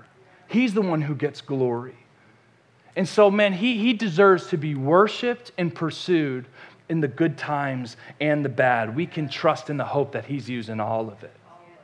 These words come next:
There's a calling on our lives to cultivate some spiritual fervor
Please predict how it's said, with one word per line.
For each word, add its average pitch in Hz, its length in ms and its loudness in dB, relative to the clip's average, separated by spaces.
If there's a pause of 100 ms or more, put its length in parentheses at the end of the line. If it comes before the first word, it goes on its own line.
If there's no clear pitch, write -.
(3500)
There's 113 160 -16
a 107 60 -16
calling 135 580 -2
on 117 140 -4
our 107 120 -2
lives 107 540 -8 (600)
to - 180 -16
cultivate 123 640 -6
some 110 220 -14
spiritual 120 640 -6 (220)
fervor 113 580 -2